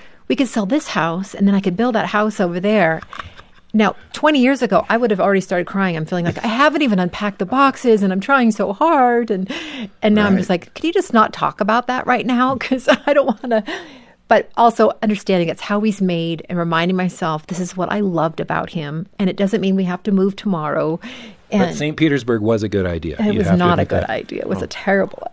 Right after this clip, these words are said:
Speaker 1: idea.
Speaker 2: Saint Petersburg, Florida?
Speaker 3: No, no, Russia. In our
Speaker 1: <laughs>
Speaker 3: first year of marriage, I was sitting
Speaker 1: Yeah.
Speaker 3: on the couch, and Lisa's in the kitchen, and, uh, she, I don't know what you're doing. They may be making dinner or something. And I said, "You know, honey, we should move to Saint Petersburg,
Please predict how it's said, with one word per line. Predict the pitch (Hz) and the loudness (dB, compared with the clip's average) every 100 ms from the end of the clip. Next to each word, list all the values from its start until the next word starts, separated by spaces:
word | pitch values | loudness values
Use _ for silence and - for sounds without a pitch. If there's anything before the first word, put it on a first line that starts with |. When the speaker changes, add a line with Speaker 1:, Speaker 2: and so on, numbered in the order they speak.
| _ | _
Speaker 1:
idea. | - | -4
Speaker 2:
Saint | - 143 104 - | 2 2 0 -6
Petersburg, | - 131 123 120 117 101 | 0 2 2 2 0 0
Florida? | 127 131 170 208 208 - | 2 4 4 0 -4 -4
Speaker 3:
No, | 147 151 | -2 0
no, | 139 | 2
Russia. | 127 117 110 117 110 | 0 0 0 -2 -2
In | 123 | 0
our | 135 - | 2 4
Speaker 1:
<laughs> | |
Speaker 3:
first | 180 175 | 2 2
year | 160 135 | 2 2
of | |
marriage, | 123 127 113 - - - | 4 2 0 -6 -20 -2
I | 123 | -2
was | 120 | 2
sitting | 190 | 2
Speaker 1:
Yeah. | 143 | 2
Speaker 3:
on | |
the | 127 | -2
couch, | - 123 131 | 0 2 2
and | 120 117 | 0 -2
Lisa's | 117 113 | -2 -4
in | 110 | -6
the | 104 | -4
kitchen, | 107 104 104 98 92 - - - - 214 | -6 -4 -2 -2 -4 -4 0 2 2 0
and, | 123 117 117 | -2 0 2
uh, | 110 98 - | 2 0 -6
she, | - 113 | -8 -6
I | 107 | -4
don't | 101 | -4
know | |
what | 98 | -4
you're | 104 | -4
doing. | 101 110 | -4 -4
They | 104 | -2
may | 104 | -2
be | 98 101 | -2 -4
making | 104 110 | -4 -2
dinner | 120 120 | 0 2
or | 110 | 0
something. | 107 95 95 | -2 -4 -4
And | |
I | |
said, | 95 98 | -6 -8
"You | 104 | -6
know, | 117 | -4
honey, | 117 117 139 - - | -4 -8 -10 -16 -12
we | 107 120 | -6 -6
should | - 143 | -4 -4
move | 98 98 | -4 -4
to | |
Saint | - 95 | -10 -10
Petersburg, | 95 127 139 - - | -8 -8 -8 -10 -14